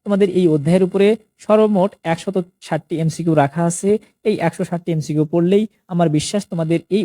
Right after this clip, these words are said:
অধ্যায় থেকে আর কোনো এমসিকিউ পড়তে হবে না ইনশাআল্লাহ। যদি এগুলো ভালোভাবে পড়তে পারো, তাহলেই এই অধ্যায় থেকে শতভাগ কমন পেয়ে যাবে।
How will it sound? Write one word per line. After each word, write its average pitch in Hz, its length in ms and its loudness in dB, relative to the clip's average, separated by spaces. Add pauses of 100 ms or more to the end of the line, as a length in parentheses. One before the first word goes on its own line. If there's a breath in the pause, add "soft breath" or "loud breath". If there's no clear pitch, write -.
অধ্যায় 156 340 0
থেকে 185 180 -2 (300)
আর 185 200 -2
কোনো 170 140 -2
এমসিকিউ 151 340 -2
পড়তে 139 300 -6
হবে 139 200 0
না 135 140 -2
ইনশাআল্লাহ। 123 500 -6 (260)
যদি 147 180 -2
এগুলো 139 240 2
ভালোভাবে 147 380 0
পড়তে 180 220 -4
পারো, 196 220 2 (320 soft breath)
তাহলেই 208 380 -2
এই 170 180 4
অধ্যায় 151 220 0
থেকে 147 180 -6
শতভাগ 143 360 -6
কমন 139 240 -6
পেয়ে 135 200 -2
যাবে। 117 180 -6